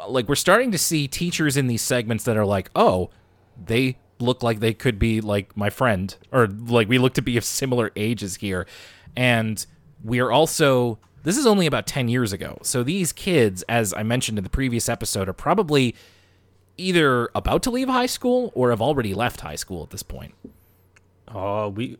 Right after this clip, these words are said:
Speaker 2: we should track down these kids' TikTok accounts. <laughs>
Speaker 1: I have been trying. Like,
Speaker 2: See,
Speaker 1: and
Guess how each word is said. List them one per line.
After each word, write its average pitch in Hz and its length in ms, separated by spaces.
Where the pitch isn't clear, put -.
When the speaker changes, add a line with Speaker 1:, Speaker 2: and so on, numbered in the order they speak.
Speaker 2:
we 135 220
should 95 420
track 127 400
down 123 460
these 101 400
kids' 139 420
TikTok - 640
accounts. 85 680
<laughs> - 360
Speaker 1:
I 180 260
have 190 280
been 151 140
trying. 123 760
Like, 120 240
Speaker 2:
See, 139 120
Speaker 1:
and 165 120